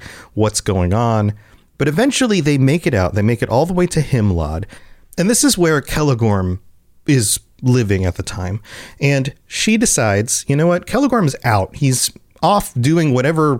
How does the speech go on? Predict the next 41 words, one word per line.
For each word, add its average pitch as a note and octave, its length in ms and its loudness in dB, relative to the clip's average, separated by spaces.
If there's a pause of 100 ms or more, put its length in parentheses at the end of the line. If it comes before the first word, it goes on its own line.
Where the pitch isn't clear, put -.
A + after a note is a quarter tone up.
Celegorm D3+ 560 2
goes D3 340 2
and C3 160 4
does. G2 520 0
It's A2+ 200 -4
gonna F3 200 0
be E3 100 2
a D3+ 60 2
little C3 180 2
while A2+ 220 2
till G#2+ 160 -2
he's G2 160 -2
back." F2 340 -4
But D#3 100 -4
she D#3 120 0
decides, C#3+ 420 0
"Okay, D3 300 -2
well, F#2+ 140 -6
I'm F3 160 2
safe E3+ 320 0
here. G#2+ 260 2 (360)
I B2+ 140 0
will B2 160 2
wait G2+ 220 0
here." G#2 240 -4
She, A#2+ 320 0 (560)
she C#3+ 100 0
tells G#3+ 300 -2
the D3+ 100 0
rest D3 260 0
of C3 60 0
the B2 80 -2
companions, B2 560 0
"You B2 80 0
know D3+ 120 2
what? D#3+ 220 -2 (140)
I'm A#2 280 0
safe C#3+ 300 0
here. C3 380 0 (240)
Go C3 160 2
ahead. B2 400 0